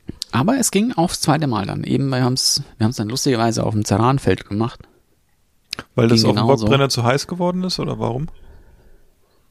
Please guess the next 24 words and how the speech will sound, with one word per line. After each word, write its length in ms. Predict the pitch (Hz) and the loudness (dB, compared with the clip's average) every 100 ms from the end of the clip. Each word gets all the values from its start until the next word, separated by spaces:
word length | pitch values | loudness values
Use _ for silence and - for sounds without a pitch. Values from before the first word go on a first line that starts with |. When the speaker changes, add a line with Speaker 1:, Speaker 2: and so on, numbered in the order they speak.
| _ | _
Speaker 1:
Ja, 380 | - - 101 104 - - | -8 -4 -4 -6 -10 -4
der 100 | 98 | -2
hat 120 | 104 | 0
ja 120 | 113 95 | 0 0
drei 300 | - 95 98 | -2 -4 -2
K 200 | - 95 | -2 -2
W, 220 | 101 98 | -2 -2
mein, 340 | 110 101 98 104 | -2 -2 -2 -2
mein 240 | 107 107 | -2 -2
Wokbrenner. 380 | 107 - 120 113 113 | -4 -4 -2 0 -2
Speaker 2:
Mhm. 60 | 113 - - - - - - - - _ - | -6 -12 -20 -20 -20 -20 -20 -20 -20 _ -8
Speaker 1:
Und 360 | 104 98 - | -4 -4 -2
auch 180 | - - | -4 -2
in 160 | 98 101 | -2 -2
der 120 | 104 | -2
kleinsten 640 | - 107 107 120 - 107 | 0 0 0 -2 -4 -2
Einstellung 640 | 92 98 - 107 107 107 110 - - - | -2 -2 -2 -2 -2 -4 -8 -14 -18 -18
war 340 | - 107 110 110 | -10 -6 -4 -4
es 320 | - - - - - _ _ - - - - | -6 -10 -14 -20 -20 _ _ -20 -20 -20 -12
Speaker 2:
Zu 140 | - | -4
Speaker 1:
dann 80 | 107 | -4
Speaker 2:
viel. 80 | 104 | -2
Speaker 1:
doch 420 | 113 - - - - - - - - _ 135 | -2 -4 -12 -18 -20 -20 -20 -20 -20 _ -10
Speaker 2:
Ja. 160 | 127 | -10